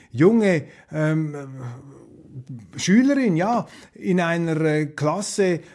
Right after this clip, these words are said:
ähm, durch den Schuldirektor, glaube ich, sogar, ähm, angezeigt worden ist.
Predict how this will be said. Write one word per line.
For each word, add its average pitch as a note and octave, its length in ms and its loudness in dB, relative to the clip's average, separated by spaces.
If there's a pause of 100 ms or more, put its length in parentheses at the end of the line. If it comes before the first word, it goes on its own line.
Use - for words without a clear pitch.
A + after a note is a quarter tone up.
(120)
ähm, D#3 260 -14 (140)
durch F3 240 2
den D3+ 380 0
Schuldirektor, G#3+ 720 0
glaube G3+ 340 -2
ich, E3 220 -6
sogar, C#3+ 600 0
ähm, C#3 200 -2
angezeigt G3+ 680 -4
worden F#3 300 0
ist. F3+ 260 -2